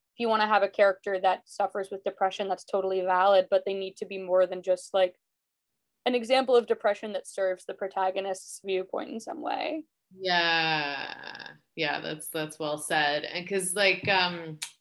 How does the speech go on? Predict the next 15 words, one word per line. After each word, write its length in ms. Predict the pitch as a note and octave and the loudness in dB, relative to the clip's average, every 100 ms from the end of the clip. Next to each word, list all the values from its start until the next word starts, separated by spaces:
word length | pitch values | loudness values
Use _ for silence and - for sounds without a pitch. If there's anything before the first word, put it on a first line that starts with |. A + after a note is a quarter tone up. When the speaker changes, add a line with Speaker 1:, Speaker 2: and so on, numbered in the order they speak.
| _ _ E3+ | _ _ -12
Speaker 2:
body 1000 | D#3 E3+ F3+ C#4+ G#3 D#3+ D#3 D#3 - _ - E3+ - | -2 2 4 4 2 0 -2 -8 -10 _ -18 -16 -10
dysmorphia 540 | F3+ F3+ F#3 F3 F3+ | -8 -4 -2 0 2
and, 100 | E3 | 2
like, 180 | E3 E3 | 0 0
body 360 | F3 F3 G3 E3 | 2 4 4 0
image, 380 | F3 E3 D#3+ D#3 | -4 -6 -6 0
that 200 | F3 F#3 | 0 2
kind 180 | G3 F3 | 0 0
of 60 | |
thing 280 | F3+ D3+ D3 | -2 -6 -6
is 200 | D#3+ D#3 | -8 -8
really 240 | D#3+ D3+ D#3 | -6 -6 -8
prevalent 580 | - D3 D3+ D#3 - - | -8 -8 -6 -10 -10 -12
still, 340 | - D3+ D3 | -8 -6 -4
right? 460 | D3+ E3 G#3+ G#3 | 0 0 0 -4